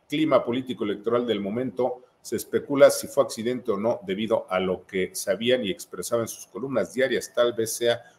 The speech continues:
un crimen de Estado. Cuando el río suena, agua lleva. Exactamente, Jacinto. Beatriz Falcón, saludos, esperando oír la verdad solo con el señor Alemán. Gracias, Beatriz, le mando un abrazo.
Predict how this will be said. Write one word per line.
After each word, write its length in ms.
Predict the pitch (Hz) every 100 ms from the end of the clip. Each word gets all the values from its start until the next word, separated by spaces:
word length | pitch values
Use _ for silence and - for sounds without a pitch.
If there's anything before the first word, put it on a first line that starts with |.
| _
un 120 | 120 101
crimen 340 | 113 113 101
de 80 | 87
Estado. 460 | - 123 123 104
Cuando 400 | - 104 104 101 -
el 160 | 95
río 200 | 95 143
suena, 360 | 143 120 107 117
agua 280 | - 90 92
lleva. 200 | 123 113
Exactamente, 880 | - 151 151 123 123 123 - 107 - _ _ _
Jacinto. 560 | 113 110 117 101 107 - _ _ - _ _ -
Beatriz 380 | 101 131 131
Falcón, 360 | 127 110 143 139
saludos, 400 | 120 143 147 117
esperando 460 | 113 123 139 135 -
oír 200 | 120 135
la 80 |
verdad 340 | 107 104 120 - - - _
solo 600 | - - 131 127 131 - _ _ _ _ _ _ _ _ _ _
con 340 | 107 120 127
el 140 | 107 -
señor 220 | 113 110
Alemán. 300 | 104 104 104
Gracias, 920 | 139 143 147 127 - - - - -
Beatriz, 380 | 117 117 139 127
le 80 | 117
mando 180 | 120 123
un 120 | 110
abrazo. 380 | 95 92 -